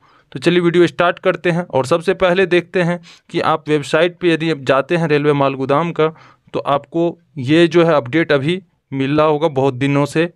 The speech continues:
मिल र-, मिल रहा है देखने के लिए। दिनांक आठ दो दो हज़ार तेईस को दिल्ली स्थित रेल भवन में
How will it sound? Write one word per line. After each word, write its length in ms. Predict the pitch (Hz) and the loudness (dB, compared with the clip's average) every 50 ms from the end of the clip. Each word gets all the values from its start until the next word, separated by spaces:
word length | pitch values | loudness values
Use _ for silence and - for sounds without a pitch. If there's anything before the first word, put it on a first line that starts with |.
| - | -4
मिल 200 | 131 131 127 123 | -4 -2 -2 -2
र-, 140 | 127 131 127 - | -2 -4 -4 -2
मिल 180 | 139 147 147 143 | 0 0 2 2
रहा 160 | 135 123 120 | 2 0 0
है 60 | 120 | 0
देखने 360 | 117 113 117 110 110 113 113 107 | -2 -4 -6 -6 -6 -8 -8 -8
के 120 | 110 113 | -8 -8
लिए। 180 | 107 107 107 104 - - - - _ - | -8 -8 -8 -10 -12 -18 -20 -20 _ -2
दिनांक 380 | 131 151 165 170 180 180 165 - | 0 0 0 0 -2 -4 -6 -4
आठ 300 | - 135 151 170 180 - - - _ _ _ _ _ _ _ _ _ _ | -2 0 0 0 -2 -4 -10 -20 _ _ _ _ _ _ _ _ _ _
दो 340 | 135 120 131 156 170 180 180 | -6 -2 0 4 4 4 4
दो 180 | 170 139 156 147 | 4 2 2 2
हज़ार 300 | 147 147 156 151 147 139 | 2 2 2 2 0 0
तेईस 400 | 135 - 170 180 190 185 - - | -2 0 2 2 2 2 0 -4
को 200 | - 170 160 151 | -4 -2 -2 -2
दिल्ली 460 | 123 127 151 170 185 202 220 214 180 | -2 -2 -2 0 0 2 2 2 2
स्थित 300 | - - - 160 - - | 0 -2 -4 -6 -2 0
रेल 220 | 135 139 156 180 175 | 0 0 0 0 0
भवन 300 | 143 135 135 131 135 135 | 0 0 0 0 -2 -2
में 220 | 131 131 139 156 | -2 -4 -6 -6